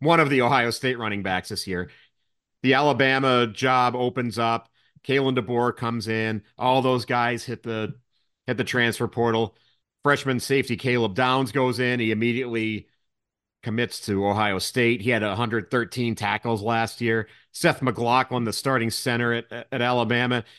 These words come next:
he enters the portal. He goes to Ohio State. Will Howard, the quarterback from Kansas State, one of the best quarterbacks on the, on the free agent market this year, and I'm gonna keep calling it the free agent market because that's what it is.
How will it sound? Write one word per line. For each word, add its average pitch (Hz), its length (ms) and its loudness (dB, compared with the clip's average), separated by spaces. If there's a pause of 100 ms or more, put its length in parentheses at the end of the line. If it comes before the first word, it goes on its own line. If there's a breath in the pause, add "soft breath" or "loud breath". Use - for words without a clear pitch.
(260 soft breath)
he 131 260 4
enters 139 260 0
the 127 80 -4
portal. 127 380 2
He 127 260 2
goes 135 280 2
to 139 80 -4
Ohio 123 340 0
State. 131 400 -6
Will 127 240 0
Howard, 131 520 0
the 120 60 -4
quarterback 131 520 -2
from 117 160 -8
Kansas 123 500 -4
State, 131 420 0 (840 soft breath)
one 117 160 2
of 123 40 -2
the 120 60 2
best 120 300 0
quarterbacks 127 520 0
on 123 120 -4
the, 110 260 -4 (220 soft breath)
on 123 100 0
the 123 60 2
free 139 260 0
agent 123 260 2
market 120 360 0
this 127 180 -4
year, 131 140 0
and 113 100 -2
I'm 107 60 -2
gonna 107 100 -2
keep - 200 -10
calling 117 240 2
it 113 40 -2
the 107 80 -6
free 120 220 2
agent 117 180 -2
market 117 380 0
because 98 200 -2
that's 110 220 -2
what 110 120 0
it 98 100 0
is. 117 300 2